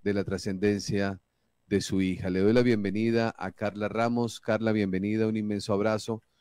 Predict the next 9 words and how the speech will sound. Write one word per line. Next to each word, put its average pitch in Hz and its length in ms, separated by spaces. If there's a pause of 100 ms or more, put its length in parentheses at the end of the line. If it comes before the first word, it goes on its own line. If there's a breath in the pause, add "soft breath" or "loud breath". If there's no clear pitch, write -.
(280)
Muchas 120 320
gracias 113 340
por 104 140
acompañarnos 104 720
y 107 60
por 92 140
aceptar 95 340
la 98 80
invitación. 85 500